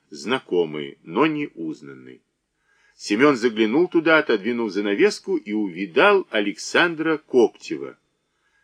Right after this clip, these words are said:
Земляк здоровенько.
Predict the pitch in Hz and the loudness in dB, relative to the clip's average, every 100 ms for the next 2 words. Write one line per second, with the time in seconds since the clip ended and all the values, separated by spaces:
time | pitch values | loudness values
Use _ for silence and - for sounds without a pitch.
0 | _ - - 110 110 110 160 220 - - | _ -18 0 2 6 8 8 6 2 -20
1 | _ - 80 104 143 160 92 90 85 - | _ -20 -4 2 4 2 0 -2 -4 -6
2 | 80 73 | -6 -6